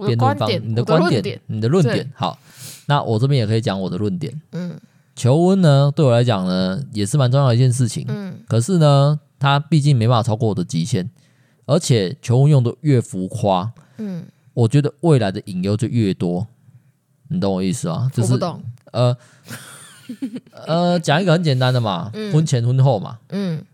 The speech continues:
Speaker 1: 对不对？女孩子不都，男女生都会啦，我这边不能再一直强调女孩子了，好不好？
Speaker 2: 嗯。
Speaker 1: 男女生都会。
Speaker 2: 嗯。
Speaker 1: 都会在结婚之后跟老婆或者是自己老公讲，“你以前明明就不是这样。”然后呢，这件事情可以套用回来。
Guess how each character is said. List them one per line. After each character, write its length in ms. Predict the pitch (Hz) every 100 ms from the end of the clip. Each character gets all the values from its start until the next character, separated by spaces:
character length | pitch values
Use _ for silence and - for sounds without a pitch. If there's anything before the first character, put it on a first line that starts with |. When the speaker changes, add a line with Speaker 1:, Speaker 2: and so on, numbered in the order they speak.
| -
Speaker 1:
对 80 |
不 60 | 110
对？ 260 | 107 92 -
女 120 | 107
孩 140 | 107 135
子 120 | 131
不 140 | 110
都， 260 | 117 120 120
男 280 | 117 110 170
女 180 | 139 104
生 240 | - 123
都 140 | 117
会 200 | 110 131
啦， 180 | 98 85 127
我 120 | 196
这 120 | 135
边 140 | 123
不 100 | 123
能 80 | 117
再 140 | 110 113
一 40 |
直 60 | 101
强 180 | 95
调 100 | 98
女 100 | 101
孩 180 | 107 107
子 160 | - -
了， 80 | - -
好 100 | 120
不 80 | 104
好？ 60 | 170
Speaker 2:
嗯。 140 | 151 - _
Speaker 1:
男 180 | - 117
女 100 | 156
生 180 | 104 110
都 140 | 110 104
会。 240 | 110 107 -
Speaker 2:
嗯。 320 | 170 131 - _ _ _ _ _ _ _ _ _ _ _ _
Speaker 1:
都 160 | - 127
会 140 | 139
在 100 | 139
结 220 | 127 110
婚 120 | 104 110
之 100 | 110
后 60 |
跟 160 | 104 107
老 160 | 92 127
婆 300 | - 156 156
或 160 | 107
者 60 | 98
是 120 | 95
自 80 | 104
己 100 | 98
老 140 | 69
公 180 | 87 95
讲 120 | 92 - _
，“你 180 | 127 110
以 180 | - 95
前 340 | 80 - - 107
明 180 | - 98
明 240 | 117 98 107
就 100 | 123
不 160 | 101 87
是 120 | -
这 220 | - 87
样。” 160 | 87 90 - _ _ _ _
然 160 | - 120
后 160 | 180 214
呢， 360 | 165 160 175 170
这 100 | 180
件 100 | 175
事 120 | 175
情 100 | 127
可 100 | 139
以 40 |
套 180 | 131 135
用 80 | 135
回 240 | 120 95
来。 160 | 107